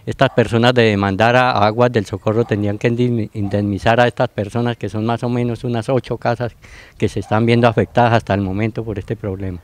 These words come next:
También el problema de las aguas lluvias es grave porque no se ha hecho un manejo especial de las aguas lluvias. Eh, el, el barrio Primero de Mayo, cuarta etapa,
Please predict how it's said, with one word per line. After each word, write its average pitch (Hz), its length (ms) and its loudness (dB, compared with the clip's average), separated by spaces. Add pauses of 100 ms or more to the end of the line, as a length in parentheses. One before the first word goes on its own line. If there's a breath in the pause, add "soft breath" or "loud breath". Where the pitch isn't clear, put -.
También 123 360 4
el 165 80 4
problema 135 460 0
de 151 40 0
las 120 200 0
aguas 135 240 -2
lluvias 143 340 0
es 135 140 0
grave 143 320 2
porque - 260 -2
no 104 140 0
se 135 120 0
ha 127 60 6
hecho 131 200 0
un 131 60 0
manejo 127 400 0
especial 117 500 -2
de 127 100 2
las 107 200 -2
aguas 120 260 0
lluvias. 143 480 4
Eh, 104 680 0
el, 107 100 -6
el 95 100 -2
barrio 113 600 4 (400 loud breath)
Primero 113 340 2
de 120 60 4
Mayo, 117 560 4
cuarta 117 360 2
etapa, 117 540 2